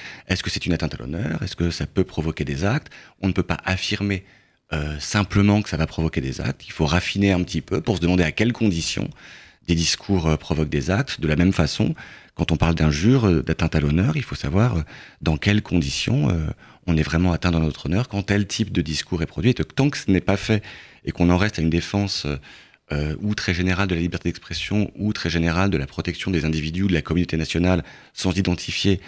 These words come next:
euh, aucune nocivité, en fait, on ne sait jamais de quoi on parle. Donc, c'est la, comment dire, une, un boulevard, euh, ouvert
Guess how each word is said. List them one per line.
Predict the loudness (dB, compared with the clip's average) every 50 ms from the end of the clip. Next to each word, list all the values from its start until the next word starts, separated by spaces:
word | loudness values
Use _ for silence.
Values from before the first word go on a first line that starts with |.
| -14 -20 -20 -20 _ _ -4
euh, | -4 -2 -2
aucune | -2 -4 -2 0 2 2
nocivité, | 2 2 0 -2 -6 -4 0 0 0 0 0
en | -2 0
fait, | 0 0 0 0 0
on | 0 0
ne | 0
sait | 0 0 0 0 0
jamais | 0 0 0 2 2 0 0 0 -2
de | -4 -4
quoi | -4 -2 -4
on | -4 -4
parle. | -2 -4 -4 -4 -6 -8 -14 -20 -20 -20 -20 _ _ _
Donc, | -4 0 2 2 2 0 -4 -12 -16 -12
c'est | -8 -6 -4 0 2 2 2 2 0 -2
la, | -2 -2 -2 -2 -4 -4 -8 -10 -12 -12 -10
comment | -6 -4 -4 -2 -2
dire, | -2 -2 -2 -4 -2 -2 -2 -2 -4 -6 -8 _ -8
une, | -4 -4 -4 -4 -4 -6 -6
un | -4 -4 -2
boulevard, | -2 -2 0 2 2 4 4 4 4 4 2 0 -2 -4 -6
euh, | -4 -4 -4 -4 -4
ouvert | -2 -2 0 0 0 0 -2 -4